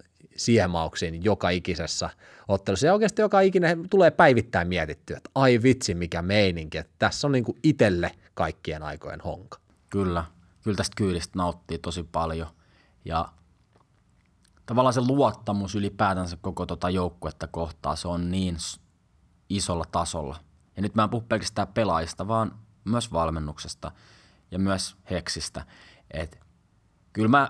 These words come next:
Speaker 2: nukun yöni rauhassa tämän ikkunan aikana. M-, kyllä mä niin luotan siihen, että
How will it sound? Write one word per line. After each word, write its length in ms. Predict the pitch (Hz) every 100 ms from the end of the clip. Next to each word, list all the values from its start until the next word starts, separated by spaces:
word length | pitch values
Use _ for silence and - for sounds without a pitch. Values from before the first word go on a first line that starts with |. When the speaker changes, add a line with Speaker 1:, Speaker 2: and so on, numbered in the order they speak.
| -
Speaker 2:
nukun 380 | 131 123 104 101
yöni 300 | 113 95 90
rauhassa 640 | 87 90 80 76 - 80 78 _ _ _
tämän 300 | 92 90 82
ikkunan 480 | 85 82 - 78 76
aikana. 420 | 78 76 - 58 - - _ _ _
M-, 60 | - - -
kyllä 120 | 151
mä 100 | 170 185 - -
niin 200 | 147 151
luotan 360 | 156 123 107 98
siihen, 340 | 113 98 87
että 120 | 87